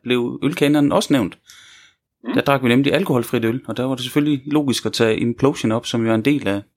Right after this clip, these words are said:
Speaker 1: af den her ølkanon to tusind og enogtyve, som, øh,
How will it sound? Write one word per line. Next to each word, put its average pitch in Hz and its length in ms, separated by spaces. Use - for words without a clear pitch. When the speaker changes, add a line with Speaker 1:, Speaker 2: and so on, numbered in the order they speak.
Speaker 1:
af 101 180
den 110 240
her 104 240
ølkanon 117 500
to 127 160
tusind 113 300
og 104 60
enogtyve, 101 400
som, 101 360
øh, 95 200